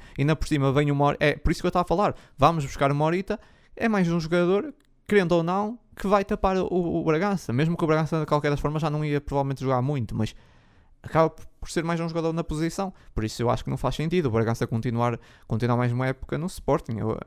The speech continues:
é aquilo que eu vejo, embora eu gostava muito de ver o Bra-, o Bragança, o Sporting tirar mais rendimento esportivo do, do Bragança, porque tem uma qualidade tremenda. Fechámos então o mercado essa semana, foi isso.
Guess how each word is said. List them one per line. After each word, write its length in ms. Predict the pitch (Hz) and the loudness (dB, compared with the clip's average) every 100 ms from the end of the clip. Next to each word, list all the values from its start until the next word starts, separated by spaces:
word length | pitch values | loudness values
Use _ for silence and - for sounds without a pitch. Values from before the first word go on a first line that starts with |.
| - - | -16 -10
é 60 | |
aquilo 200 | 107 123 104 | -8 -6 -4
que 80 | |
eu 60 | 131 | -2
vejo, 200 | 151 123 | 0 0
embora 220 | 107 110 | 0 0
eu 40 | 110 | -2
gostava 300 | - 113 110 | 0 -2 0
muito 200 | 117 - | -4 -4
de 60 | |
ver 140 | 117 123 | -2 0
o 40 | |
Bra-, 200 | 131 131 | 0 -2
o 60 | 117 | 0
Bragança, 340 | 120 120 135 - - - - - | 0 0 -4 -6 -20 -14 -12 -4
o 60 | |
Sporting 360 | - - 151 156 | -2 4 4 6
tirar 200 | 160 160 | 4 4
mais 200 | 160 165 | 2 0
rendimento 420 | 147 156 151 160 | 0 0 0 -2
esportivo 400 | - 160 151 151 | -4 -6 -2 -2
do, 520 | 147 156 147 147 143 143 - - - | 0 0 0 0 -2 -6 -16 -20 -8
do 80 | 123 | -4
Bragança, 340 | 117 131 165 95 | -2 0 -2 -4
porque 440 | - _ - - - - - - - | -10 _ -14 -14 -14 -20 -20 -20 -18
tem 120 | - 113 | -6 -4
uma 180 | 101 | -2
qualidade 640 | 120 123 113 117 117 110 113 | -4 -2 -2 0 -2 -4 -8
tremenda. 380 | - 139 123 107 _ - _ _ _ _ _ | -6 -2 -2 -2 _ -20 _ _ _ _ _
Fechámos 300 | - 151 131 | -2 0 0
então 180 | 123 | 0
o 40 | 113 | 0
mercado 340 | 107 127 139 | 2 6 4
essa 160 | 139 123 | 4 -4
semana, 380 | - 120 135 143 | -2 -2 -2 -2
foi 220 | 131 120 | -2 0
isso. 360 | 147 - - | -2 -4 -10